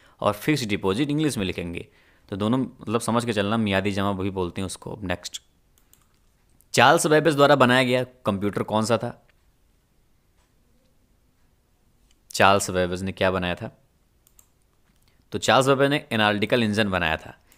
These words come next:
दो इंजन बनाया था उन्होंने, एक डिफरेंस इंजन नाम था, एक एनालिटिकल इंजन बनाया था उन्होंने, निर्माण कर दिया था, अब उसको बाद में डेवलप किया गया और आगे बढ़ाया गया, ये सब अलग बात है।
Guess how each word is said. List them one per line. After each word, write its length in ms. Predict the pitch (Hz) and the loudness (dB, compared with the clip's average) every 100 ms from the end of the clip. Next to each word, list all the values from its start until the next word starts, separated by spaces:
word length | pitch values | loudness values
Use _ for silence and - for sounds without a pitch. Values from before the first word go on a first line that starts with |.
| _ _ _ - | _ _ _ -12
दो 260 | 95 139 165 | 2 4 4
इंजन 300 | 143 147 131 | 4 0 2
बनाया 220 | 120 127 | 2 2
था 120 | 104 | 0
उन्होंने, 220 | 85 92 | -2 -2
एक 120 | 107 | -2
डिफरेंस 400 | 101 101 123 135 139 | -2 -2 -2 -2 -4
इंजन 380 | 73 139 139 - _ - | -4 -4 -4 -6 _ -6
नाम 240 | 117 135 131 | -2 0 2
था, 80 | |
एक 200 | 139 123 | 0 0
एनालिटिकल 520 | 113 107 107 101 120 113 | -2 0 0 0 0 0
इंजन 280 | 104 98 | -2 -4
बनाया 220 | 90 85 82 | -4 -4 -4
था 100 | 85 | -8
उन्होंने, 300 | 82 78 80 _ _ _ _ _ _ _ _ _ - | -10 -12 -16 _ _ _ _ _ _ _ _ _ -6
निर्माण 360 | 104 107 151 | -2 2 4
कर 160 | 160 170 | 4 2
दिया 180 | 151 113 | 4 2
था, 300 | 135 - _ - | 0 -6 _ -14
अब 100 | 95 | -12
उसको 200 | 95 - | -10 -6
बाद 240 | 101 107 110 | 2 2 2
में 100 | 107 | -2
डेवलप 300 | 101 107 110 | -2 -4 -4
किया 180 | 107 | -4
गया 100 | 101 | 0
और 100 | 104 | 2
आगे 240 | 98 92 98 | 2 2 0
बढ़ाया 260 | 92 87 | -2 -2
गया, 160 | 87 92 | -2 -4
ये 100 | 123 | -6
सब 160 | - 98 | -4 -2
अलग 200 | 95 92 | -2 0
बात 220 | 90 | -4
है। 80 | - | -4